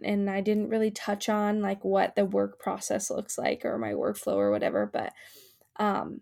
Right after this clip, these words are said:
I keep this same structure most days, and this is how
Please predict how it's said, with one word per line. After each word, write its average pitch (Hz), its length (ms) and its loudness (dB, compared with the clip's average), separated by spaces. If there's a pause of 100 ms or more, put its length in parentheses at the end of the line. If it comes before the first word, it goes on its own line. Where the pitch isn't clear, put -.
(380)
I 208 120 2
keep 240 320 0
this 269 240 2
same 208 260 2
structure 196 520 -2
most 190 340 -4
days, 185 360 4
and 202 200 2
this 202 200 0
is 202 160 -2
how 175 500 0